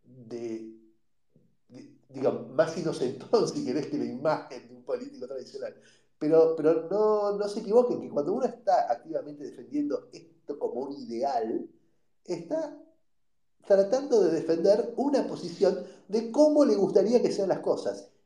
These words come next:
Y la política es el modo de, o sea, es, ¿cuál es la política de la empresa con respecto a un, no sé, si hay un accidente? Actuamos de esta forma, ¿sí? Entonces las políticas tienen que ver con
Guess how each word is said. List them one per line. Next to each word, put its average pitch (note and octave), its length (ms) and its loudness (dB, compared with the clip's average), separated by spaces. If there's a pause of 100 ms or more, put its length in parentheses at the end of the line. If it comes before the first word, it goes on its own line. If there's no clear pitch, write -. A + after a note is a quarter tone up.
Y D3 120 -2
la D#3 260 6
política C#3+ 840 2
es C#3+ 300 -2
el C#3 200 2
modo G3 440 6
de, F#3+ 400 2
o - 20 -20
sea, B2+ 140 -4
es, - 180 -12 (140)
¿cuál A3 140 -2
es G#3 80 4
la G3 80 6
política D#3+ 400 2
de - 0 -
la D3 140 6
empresa F#3 280 0
con D3+ 80 2
respecto D3 480 2
a E3 600 2
un, D3 680 0
no C#3+ 100 0
sé, A2+ 220 -4
si A2+ 140 -2
hay D3 100 6
un C#3+ 100 6
accidente? - 760 -4
Actuamos F#3 520 2
de C3+ 80 -2
esta C#3+ 160 -2
forma, - 320 -18 (380)
¿sí? C#3+ 300 -8
Entonces - 260 -8
las - 100 -8
políticas B3 840 0
tienen A#3+ 280 -8
que G3+ 80 2
ver G3+ 240 0
con F#3+ 320 -6